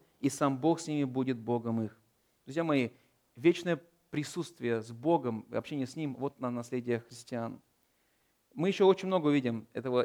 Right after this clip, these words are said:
наследия в продолжении чтения этого послания, но сегодня только вот эти три момента.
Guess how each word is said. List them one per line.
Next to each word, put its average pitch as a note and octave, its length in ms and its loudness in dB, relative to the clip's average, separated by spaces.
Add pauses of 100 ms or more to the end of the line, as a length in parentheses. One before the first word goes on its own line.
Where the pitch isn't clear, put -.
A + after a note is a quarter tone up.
наследия B2+ 640 2 (220)
в - 40 -20
продолжении C3+ 440 2
чтения C3 320 -4
этого B2 180 -2
послания, B2 600 0 (260)
но B2 80 -10
сегодня D3 240 0
только B2+ 180 -2
вот C3 80 2
эти B2 100 -2
три C#3 160 -2
момента. B2+ 560 0